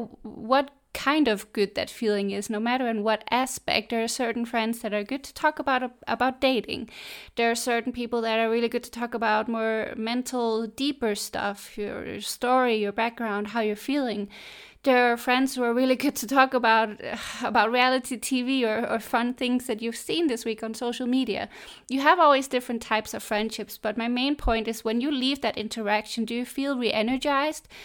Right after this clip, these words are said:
Do you feel positive? Do you feel understood, accepted, welcome? Do you feel that happy feeling inside? Do you feel fulfilled inside when you leave the interaction? Or do you feel drained, and do you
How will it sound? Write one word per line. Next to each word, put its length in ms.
Do 100
you 100
feel 400
positive? 1040
Do 100
you 120
feel 540
understood, 760
accepted, 960
welcome? 760
Do 100
you 160
feel 720
that 200
happy 440
feeling 540
inside? 560
Do 80
you 100
feel 460
fulfilled 560
inside 460
when 120
you 60
leave 220
the 80
interaction? 500
Or 80
do 120
you 120
feel 240
drained, 480
and 140
do 80
you 420